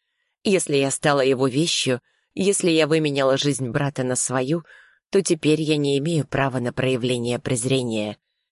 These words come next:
иначе все может быть жестко. И вся моя жизнь может превратиться в нескончаемую боль.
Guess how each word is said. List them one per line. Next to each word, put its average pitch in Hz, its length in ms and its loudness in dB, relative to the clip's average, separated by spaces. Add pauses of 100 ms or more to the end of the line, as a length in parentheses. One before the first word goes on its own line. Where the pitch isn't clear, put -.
(120)
иначе 185 440 0
все 170 240 -2
может 127 320 -2
быть 123 220 -4
жестко. - 520 -6 (600)
И 185 100 0
вся - 220 0
моя 139 260 2
жизнь 147 300 0
может 147 300 0
превратиться 135 640 -4
в 131 60 -2
нескончаемую 123 880 -2
боль. 123 340 -4